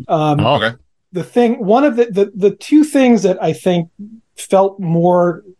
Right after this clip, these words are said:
Speaker 1: timeless to me, like, like I, as I said, it, going back to Scream, a lot of it just feels not that special to me anymore, but the opening still works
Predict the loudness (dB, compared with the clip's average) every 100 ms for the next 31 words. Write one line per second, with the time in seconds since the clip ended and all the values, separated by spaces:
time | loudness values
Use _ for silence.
0 | _ _ -18 -2 0 2 0 -2 -4 -4
1 | -2 -2 0 -2 -2 -2 -2 0 0 0
2 | 0 0 0 0 -2 -6 -2 0 2 2
3 | 0 -4 -2 0 2 2 2 0 -2 -8
4 | -4 0 0 -2 -8 -16 _ _ _ _
5 | -4 -2 0 0 -2 -2 -2 -2 -2 0
6 | 0 2 2 2 2 0 0 -4 -8 _
7 | _ _ _ -4 0 0 2 2 2 0
8 | 2 2 0 -2 -2 -2 -8 -12 -14